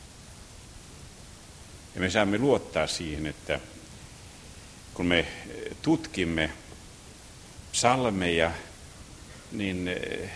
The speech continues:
silloin myöskin hän, joka itse on valkeus, hän, joka itse on totuus, hän voi meitä johdatella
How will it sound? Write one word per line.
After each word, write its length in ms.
silloin 600
myöskin 380
hän, 380
joka 480
itse 360
on 260
valkeus, 920
hän, 200
joka 280
itse 380
on 140
totuus, 640
hän 280
voi 200
meitä 500
johdatella 720